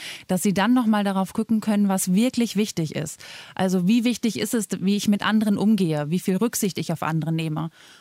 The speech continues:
Und wenn wir es tatsächlich schaffen, dass alle Menschen gleich gut versorgt worden sind und gleich gut behandelt werden, dann ist das, glaube ich, für unsere Gesellschaft am Ende eine Riesenchance. Also es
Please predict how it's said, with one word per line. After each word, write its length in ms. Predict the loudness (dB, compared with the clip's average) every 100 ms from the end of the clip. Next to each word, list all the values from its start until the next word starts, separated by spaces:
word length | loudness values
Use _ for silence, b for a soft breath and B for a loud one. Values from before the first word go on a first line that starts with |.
| B
Und 340 | -2 0 0 -2
wenn 320 | 0 2 4
wir 120 | 2
es 120 | 0 -2
tatsächlich 560 | -4 -2 -2 0 -2
schaffen, 420 | -2 -4 0 2
dass 180 | 2 -2
alle 280 | -2 0 2
Menschen 400 | 2 2 0 0
gleich 300 | 2 0 -2
gut 160 | -4 -2
versorgt 460 | -2 0 -2 -2
worden 280 | -4 0 -2
sind 340 | 0 -2 -2
und 240 | -2 -4 -4 B B B
gleich 280 | -2 0 0
gut 160 | -2
behandelt 500 | 0 2 2 2 2
werden, 360 | -2 -2 0 -2 B B B
dann 160 | 0 0
ist 200 | 0 -2
das, 120 | -2
glaube 220 | 0 0
ich, 100 | -2
für 60 | -2
unsere 240 | 0 0
Gesellschaft 560 | 0 0 0 -2 -2 -2
am 100 | 0
Ende 200 | 2 4
eine 200 | 4 4
Riesenchance. 760 | 2 2 0 0 -4 -4 -4
Also 280 | -2 0 0 -4 B B B B
es 160 | -4